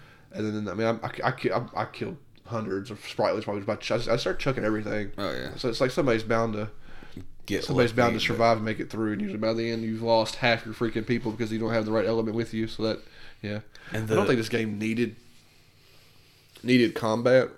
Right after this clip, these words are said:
Speaker 1: ne-, necessarily. I know they have gotta have bad guys and stuff like that, but
Speaker 2: Maybe
Speaker 1: just
Speaker 2: you just
Speaker 1: random
Speaker 2: needed
Speaker 1: creatures.
Speaker 2: less combat. I don't
Speaker 1: Yeah.
Speaker 2: know.
Speaker 1: I mean, at the end of the game, the last boss is a big old fight.
Speaker 2: I kinda would have preferred that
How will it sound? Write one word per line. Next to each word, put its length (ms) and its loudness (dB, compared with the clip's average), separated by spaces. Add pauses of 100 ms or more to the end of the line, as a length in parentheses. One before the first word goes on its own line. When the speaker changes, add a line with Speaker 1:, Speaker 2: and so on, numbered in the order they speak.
(140)
Speaker 1:
ne-, 100 -2 (160)
necessarily. 760 2 (600)
I 40 -2
know 80 4
they 100 4
have 180 2 (180)
gotta 160 2
have 140 -2
bad 280 -2
guys 360 -2
and 140 -10
stuff 220 -6
like 180 -8
that, 280 -2
but 140 -6
Speaker 2:
Maybe 160 -2
Speaker 1:
just 160 -2
Speaker 2:
you 80 -4
just 220 -8
Speaker 1:
random 280 2
Speaker 2:
needed 100 -8
Speaker 1:
creatures. 200 0
Speaker 2:
less 360 -4
combat. 960 -8 (100)
I 20 -16 (140)
don't 100 -8
Speaker 1:
Yeah. 60 -2
Speaker 2:
know. 240 -6 (100)
Speaker 1:
I 60 -4
mean, 120 2
at 60 -2
the 220 0
end 120 8
of 60 8
the 100 2
game, 360 8
the 80 -6
last 340 2
boss 280 8
is 80 -8
a 80 -6
big 340 -2
old 220 2
fight. 360 0 (840)
Speaker 2:
I 80 -6
kinda 260 2
would 140 2
have 100 -10
preferred 600 -2
that 320 -2